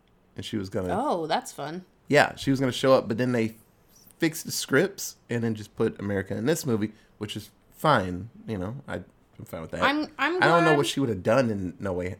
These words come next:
Speaker 1: well, it
Speaker 2: Well,
Speaker 1: was
Speaker 2: she
Speaker 1: still
Speaker 2: would have opened
Speaker 1: multiverse
Speaker 2: the
Speaker 1: stuff.
Speaker 2: portals.
Speaker 1: Yeah, yeah.
Speaker 2: But I'm glad this movie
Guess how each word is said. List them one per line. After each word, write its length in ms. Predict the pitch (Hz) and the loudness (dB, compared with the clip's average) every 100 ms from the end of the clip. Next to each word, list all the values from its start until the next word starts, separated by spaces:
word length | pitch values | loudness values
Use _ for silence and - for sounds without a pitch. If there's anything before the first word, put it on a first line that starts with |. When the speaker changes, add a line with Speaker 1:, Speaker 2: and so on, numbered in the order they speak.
| - | 6
Speaker 1:
well, 320 | 135 131 - | 8 8 4
it 20 | |
Speaker 2:
Well, 60 | 160 | -4
Speaker 1:
was 80 | 214 | -4
Speaker 2:
she 120 | 247 | 0
Speaker 1:
still 20 | |
Speaker 2:
would 80 | 214 | 2
have 100 | 196 | 4
opened 120 | 208 175 | 2 0
Speaker 1:
multiverse 80 | |
Speaker 2:
the 60 | 170 | -4
Speaker 1:
stuff. 80 | - 208 | -2 -2
Speaker 2:
portals. 340 | - 120 - | -2 -6 -2
Speaker 1:
Yeah, 200 | 170 175 | 0 2
yeah. 100 | 147 143 - 151 | -2 -6 -12 -4
Speaker 2:
But 140 | 208 | 2
I'm 220 | 214 240 | 4 4
glad 480 | 240 247 302 320 285 | 2 -2 -2 0 -2
this 240 | 277 269 - | -4 -4 -4
movie 580 | 247 220 233 214 214 | -4 -4 -4 -4 -6